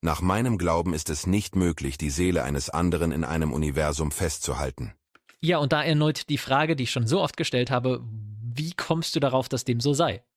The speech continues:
Speaker 1: Wenn jemand gehen will, kann und darf er oder sie jederzeit gehen.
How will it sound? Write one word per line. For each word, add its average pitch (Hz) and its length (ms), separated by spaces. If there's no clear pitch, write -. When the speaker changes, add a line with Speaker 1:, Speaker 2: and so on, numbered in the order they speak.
Speaker 1:
Wenn 117 240
jemand 101 460
gehen 107 360
will, 104 200
kann 101 340
und 82 200
darf 85 300
er 101 280
oder 82 240
sie 90 180
jederzeit 80 720
gehen. 64 340